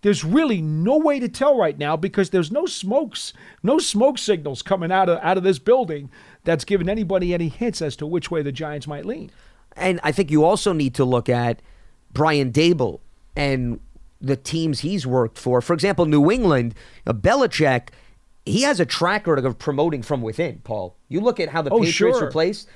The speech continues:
Speaker 2: I mean,
Speaker 1: Sure.
Speaker 2: even Daboll, Daboll started on the defensive side of the ball, right? Then moved to the offensive side of the ball 'cause
Speaker 1: Mm-hmm.
Speaker 2: Belichick's philosophy was, "I want you to know all aspects of the team,"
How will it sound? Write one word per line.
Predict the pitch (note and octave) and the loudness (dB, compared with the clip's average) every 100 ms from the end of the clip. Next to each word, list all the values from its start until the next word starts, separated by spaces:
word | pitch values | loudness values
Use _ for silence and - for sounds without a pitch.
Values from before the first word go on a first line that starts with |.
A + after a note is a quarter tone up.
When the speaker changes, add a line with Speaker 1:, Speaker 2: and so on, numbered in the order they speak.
| - | -2
Speaker 2:
I | |
mean, | F3+ A#3+ | 0 2
Speaker 1:
Sure. | |
Speaker 2:
even | A#3 C4 | 2 0
Daboll, | D3 F#3+ A3+ C#3 | 2 2 2 2
Daboll | D3+ F3 F#3+ | 2 0 0
started | - F#3 | 0 2
on | F3 | 2
the | C#3 | 0
defensive | D3+ D#3+ E3+ D3 C#3+ | -4 -8 -8 -8 -6
side | E3 D#3 | -4 -4
of | |
the | C#3 | -2
ball, | D3 D3+ E3+ | 0 0 0
right? | D3+ D3+ - - - | -2 -2 -8 -20 -4
Then | D3+ D3+ | 0 4
moved | E3 C#3+ | 2 2
to | C3+ | 0
the | C#3 | 2
offensive | D3 D#3 D#3 D3+ | 2 0 -2 0
side | D#3+ E3 | 2 2
of | |
the | D#3 | 2
ball | E3 | 0
'cause | D#3 D3 | 0 -2
Speaker 1:
Mm-hmm. | D#3+ A3 | -2 0
Speaker 2:
Belichick's | F#3+ A3 G#3+ F3+ E3 - | 0 2 0 -2 -4 -2
philosophy | D3+ D#3 E3+ E3 C3+ C3+ | 2 2 2 0 0 0
was, | B2 B2+ | 0 0
"I | D3 | 0
want | C#3 C#3 F3+ | 0 2 0
you | E3+ D#3 | 0 -2
to | C#3+ | 0
know | C#3+ C#3+ | 2 2
all | D3+ D3 - | 2 0 -2
aspects | C3 B2 - B2+ - | -6 -2 -2 -2 -4
of | G#2+ | -8
the | A2+ | -10
team," | - C3+ G2+ | -8 -8 -8